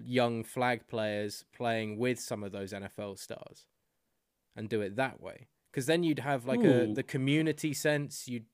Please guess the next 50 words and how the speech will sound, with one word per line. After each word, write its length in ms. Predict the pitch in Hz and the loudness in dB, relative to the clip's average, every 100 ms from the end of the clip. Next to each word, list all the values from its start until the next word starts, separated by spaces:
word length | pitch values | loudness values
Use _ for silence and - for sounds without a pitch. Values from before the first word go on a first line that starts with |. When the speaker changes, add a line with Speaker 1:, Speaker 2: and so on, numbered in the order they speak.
| _ | _
Speaker 1:
draw 200 | - 143 | 0 0
some 220 | 123 131 117 | 0 -2 -2
attention 460 | - 151 139 127 | 0 -2 -2 -6
and 80 | 123 | -4
create, 200 | 127 123 | 0 0
like, 140 | 123 117 | 0 -6
some 140 | 127 | -4
amazing 380 | 123 131 123 113 | 0 2 2 0
moments 320 | 123 117 113 | 0 0 -4
for 80 | - | -6
some 140 | 131 120 | -6 -4
of 40 | |
these 160 | 113 113 | -2 -2
young 160 | 110 | -4
flag 360 | - 139 135 - | -4 -2 -2 -2
players, 440 | 143 135 131 - _ _ _ _ - | 0 2 0 -2 _ _ _ _ -4
and 260 | 131 135 123 | 0 0 0
then 140 | 127 123 | 0 0
you'd 120 | 117 | -2
have 160 | 127 113 | -4 -4
a 40 | |
flag 300 | - 127 117 | 0 0 0
competition. 720 | 127 113 - 139 123 139 127 123 | -4 -6 -4 -2 0 0 0 2
Maybe 200 | 127 117 | 0 2
there 120 | 120 | 0
wouldn't 220 | 123 120 | 0 -2
be 100 | 123 | -2
as 120 | 113 | -2
much 240 | 117 113 - | -4 -6 -6
of 60 | 117 | -4
a 40 | |
level 340 | 113 110 113 | -2 0 -2
of 200 | 110 101 _ _ _ _ _ - | -4 -6 _ _ _ _ _ -2
or 140 | 117 113 | 0 0
as 100 | 113 | -2
much 200 | 113 117 | -6 -6
of 60 | |
a 40 | 101 | -6
possibility 500 | 113 113 107 104 107 | -6 -2 -4 -2 -4
of, 80 | |
like, 140 | 104 101 | -4 -6
players 240 | 113 104 | -4 -4
getting 180 | 104 104 | -4 -2
injured 380 | 113 127 120 120 | -2 0 0 -2
or 80 | 120 | -2
something. 200 | 113 117 | -4 -4
I 40 | |
don't 140 | 123 | -2
know, 140 | 135 107 | 0 0
like, 260 | 104 107 | -2 -8